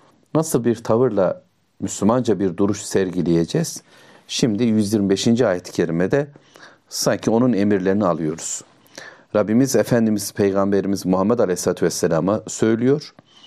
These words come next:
Ona söylerken o gün ashab-ı kirama ifade etti.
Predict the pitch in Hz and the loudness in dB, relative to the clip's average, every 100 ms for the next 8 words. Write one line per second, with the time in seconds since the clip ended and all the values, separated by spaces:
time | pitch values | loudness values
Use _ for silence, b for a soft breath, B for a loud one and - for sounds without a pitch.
0 | B B B B B - 110 117 - 92 | B B B B B -2 0 0 0 2
1 | 104 120 - 110 120 113 104 98 - - | 2 0 -2 -2 0 0 0 -2 -4 -2
2 | 95 87 95 - 78 80 101 110 - 110 | 0 0 -2 -4 -2 0 0 0 2 2
3 | 113 120 117 - 131 | 2 -2 -2 -2 -2